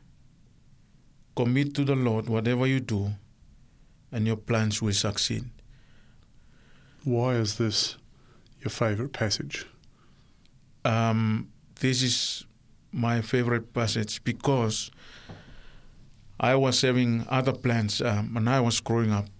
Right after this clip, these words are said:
Speaker 1: I'm, my life seemed to be more focused on the sea, and, and then when I grew up, um,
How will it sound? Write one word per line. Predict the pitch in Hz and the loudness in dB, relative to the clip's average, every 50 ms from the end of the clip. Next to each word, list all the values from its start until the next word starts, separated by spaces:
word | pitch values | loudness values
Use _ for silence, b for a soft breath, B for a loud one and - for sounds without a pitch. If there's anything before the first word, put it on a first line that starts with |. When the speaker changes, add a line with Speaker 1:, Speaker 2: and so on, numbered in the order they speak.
| - | -4
Speaker 1:
I'm, | - 104 104 101 101 98 107 117 - - - - - - - - - - _ - - - - - - - - - - - - - - - - - - - | -2 0 0 0 0 -2 -6 -8 -12 -18 -20 -20 -20 -20 -20 -20 -20 -20 _ -20 -20 -20 -20 -20 -20 -20 -20 -20 -20 -20 -20 -20 -20 -20 -20 -20 -10 -4
my | - 113 113 113 113 | 0 2 2 2 4
life | 113 117 123 123 117 101 | 4 4 2 2 2 0
seemed | - - - - 123 117 117 113 | 0 0 2 2 2 2 0 0
to | - 117 | -2 -2
be | 104 117 110 107 107 101 104 104 - - - b b b b b b b b b b b b b _ - | 0 0 2 2 2 0 -2 -4 -6 -12 -20 b b b b b b b b b b b b b _ -2
more | 117 117 117 | 0 0 0
focused | - - 127 117 - 127 110 - - - | 0 0 -2 0 0 0 0 0 0 0
on | 113 107 | 2 2
the | 113 110 | 2 2
sea, | - - - 123 117 120 123 123 127 123 | 0 0 2 2 2 2 2 2 0 0
and, | 110 107 107 104 107 113 - - - - - - - - - _ - - - - - - - - - - - B B B B B B B B B B B B B B B - | 0 -2 -2 -4 -6 -8 -12 -18 -20 -20 -20 -20 -20 -20 -20 _ -20 -20 -20 -20 -20 -20 -20 -20 -20 -20 -20 B B B B B B B B B B B B B B B 0
and | 117 | 0
then | 120 120 120 | 2 2 4
when | 127 123 | 4 4
I | 123 123 123 120 117 | 4 4 4 2 0
grew | 117 - - 117 120 120 | -2 -2 -2 0 2 2
up, | 120 120 - - - | 2 0 -2 -2 -2
um, | 117 113 113 110 110 107 107 | 0 2 2 0 0 -2 -4